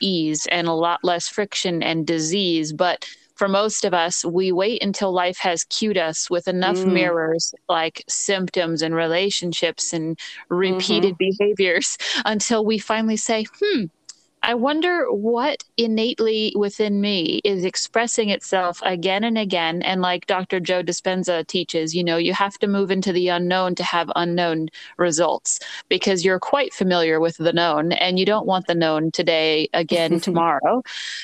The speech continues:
Speaker 1: So, you know, tools like numerology to really understand, because, y-, you know, you're quite right in the way you described the five with me, especially related to to health, wellness, and fitness is,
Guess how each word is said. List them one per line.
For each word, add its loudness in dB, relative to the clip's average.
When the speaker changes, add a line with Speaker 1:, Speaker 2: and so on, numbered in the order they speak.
Speaker 1:
So, 2
you 2
know, 0
tools 0
like 0
numerology 0
to -4
really 2
understand, -2
because, -2
y-, -8
you 0
know, 2
you're 2
quite -2
right 0
in 0
the 2
way 2
you 0
described 0
the -2
five 0
with 0
me, 0
especially 0
related 2
to 0
to 2
health, 0
wellness, 0
and -2
fitness 0
is, 0